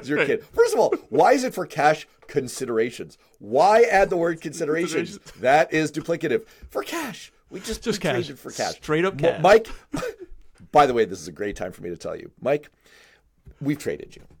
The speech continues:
Speaker 1: okay? For
Speaker 2: <laughs> Oh,
Speaker 1: cash.
Speaker 2: no.
Speaker 1: It's, it's not for considerations. It's, I, I just, I just need the money. This is spectacular. I love the idea of a five two nine for an unborn child. Start, your, yourself can be a placeholder that can become
Speaker 2: That's right.
Speaker 1: real, or it could be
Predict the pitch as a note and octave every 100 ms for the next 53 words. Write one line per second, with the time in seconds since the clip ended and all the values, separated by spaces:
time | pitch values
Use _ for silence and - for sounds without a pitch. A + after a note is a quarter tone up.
0 | - G#2+ A#2+ A2+ - - - F3+ G#4 D4
1 | D#4 C#4+ C#4 G#3 G#3+ G3 - - _ G#3
2 | - C4+ C#4 B3 B3+ G3 A#3+ A3+ A#3 A3
3 | D#3 - D#3+ - - D#3+ E3 C#3+ C3+ C3+
4 | - - G#2 G2 - F#2 - F#2 G2 -
5 | - C#4+ D4 A4 - A#3 G3 F3 F3 B2
6 | A2+ A#2+ C3+ C#3+ C#3 B2+ A2+ A#2+ - A2+
7 | G#2+ G2+ _ _ - - C#3+ D3 C#3 B2+
8 | A#2+ A#2 A2 A#2 A2+ A2+ A2+ A#2 - _
9 | - - D3 D3+ C3+ - _ D#3 C#3 C#3+
10 | - - - C3+ C#3+ - F3+ A3 D3+ B2
11 | A2 - C3 C#3+ G2 - G#2+ F2+ F2 F#2+
12 | F2+ - F#2+ F2+ F2+ F2+ A#2 F2+ F#2 G#2+
13 | A2+ _ _ G#2 A2+ F#2 G2 F#2+